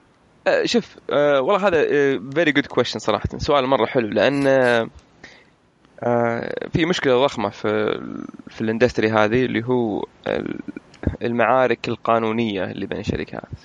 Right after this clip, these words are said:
ف، آه، يعني في براءات اختراع كثير، وفي تريد ماركس كثير، وفي كوبي رايت، وفي كل شيء. فهذا الشيء، آه، سبب، آه، تعقيد في تسمية التقنية.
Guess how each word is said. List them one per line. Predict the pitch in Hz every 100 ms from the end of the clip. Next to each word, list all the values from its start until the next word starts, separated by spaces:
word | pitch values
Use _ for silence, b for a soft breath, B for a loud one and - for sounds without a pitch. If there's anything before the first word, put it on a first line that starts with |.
| -
ف، | -
آه، | 117 110 107 - - - - - - - - - - 110 104 104 - - - - - - 117
يعني | 123 117 - -
في | 151
براءات | 127 117 120
اختراع | - 120 113 110
كثير، | 117 117 113 110 113 107
وفي | 107 117 110 107 104 - -
تريد | - 120 117
ماركس | 117 110 - -
كثير، | - - 113 110 110 113
وفي | - 110
كوبي | - 113 110
رايت، | 110 110 110 -
وفي | 113
كل | 117 123
شيء. | 123 - B B B -
فهذا | 135 123 120 117 - 104 123 156
الشيء، | 139 - 147 143 135 - - - -
آه، | 123 117 123 -
سبب، | - 127 123 120 110 _ 107
آه، | 101 - - - - - - - _ - -
تعقيد | 123 - 143 127
في | - 120
تسمية | 139 - 127 110 - - - 104
التقنية. | 104 101 - 117 - -